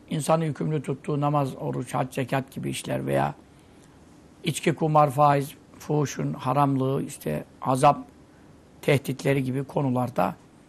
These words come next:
yani bunlar insanı sıkıntıya sokuyor. Ee, nasıl rahmet oluyor? Peygamberler bize rahmet olarak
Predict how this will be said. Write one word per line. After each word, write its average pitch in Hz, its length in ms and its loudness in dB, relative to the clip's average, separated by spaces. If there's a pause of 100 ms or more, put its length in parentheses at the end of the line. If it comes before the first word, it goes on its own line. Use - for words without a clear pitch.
(500)
yani 175 380 2
bunlar 185 220 2
insanı 180 260 2
sıkıntıya 170 400 -2
sokuyor. 139 520 -2 (960)
Ee, 151 500 0 (220)
nasıl 170 340 0
rahmet 156 360 2
oluyor? 147 280 0
Peygamberler 170 680 2
bize 170 200 0
rahmet 160 340 0
olarak 156 340 -2